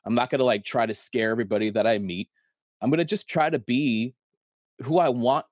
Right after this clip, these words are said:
who I kind of picture the future myself being." I always kinda thought my life would be something be-, between, like, Baywatch and a Motley Crue video, but it was more like, <laughs> it was more <laughs> like,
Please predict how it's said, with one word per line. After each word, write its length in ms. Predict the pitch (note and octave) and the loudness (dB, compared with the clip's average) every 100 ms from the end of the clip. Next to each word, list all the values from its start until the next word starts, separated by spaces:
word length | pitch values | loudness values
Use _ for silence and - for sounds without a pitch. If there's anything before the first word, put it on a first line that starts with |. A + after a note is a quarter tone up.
| C3+ | -2
who 140 | F#3+ | 0
I 100 | F#3+ | 0
kind 280 | - - G#3 | -2 -4 -2
of 140 | D3+ _ - | -4 _ -14
picture 400 | - A#3 - D3 | -10 -8 -2 0
the 100 | B2+ | 0
future 360 | B2 D3+ D3 C#3 | -2 -4 -4 -2
myself 460 | B2+ A#2+ - B2 F2+ - | -2 -2 -2 -4 -4 -6
being." 380 | A#2+ D3 - - _ - | -4 -4 -8 -12 _ -6
I 140 | - | 0
always 180 | D#4 F4+ | 2 2
kinda 240 | - D4+ G3+ | 0 0 0
thought 340 | - C#3+ D#3 | 2 2 2
my 120 | C#3 | 2
life 240 | A#2+ B2 C3 | 4 4 2
would 100 | G#2 | -2
be 80 | G#2+ | -4
something 360 | - - A2+ | -2 -2 -2
be-, 120 | G#2 - - | -4 -6 -6
between, 320 | A#2 A2+ A#2+ | -4 0 0
like, 240 | A2 G2 - - _ _ - | 0 -2 -6 -20 _ _ -4
Baywatch 580 | B2 B2+ C3 C3+ D3 - | 0 2 4 4 2 0
and 80 | A#2 | -2
a 60 | |
Motley 340 | G#2 G#2+ - G#2 | 0 0 -2 -4
Crue 280 | - A2 A#2 | -2 -2 0
video, 320 | C3+ D3 D3+ | 0 2 0
but 160 | A#2 | 2
it 80 | A#2+ | 2
was 160 | C#3+ C3 | 2 2
more 240 | B2+ D3+ | 2 4
like, 440 | D#3 C3+ A#2+ - - - - | 4 4 2 -4 -16 -20 -20
<laughs> 180 | - - - G#3 - A3 - F#3 | -4 -2 0 -2 -4 -14 -10 0
it 140 | - | 2
was 180 | C4+ C4 | 4 2
more 260 | G3+ - B3+ | 2 2 4
<laughs> 0 | |
like, 340 | A#3+ A3 A3+ | 4 2 0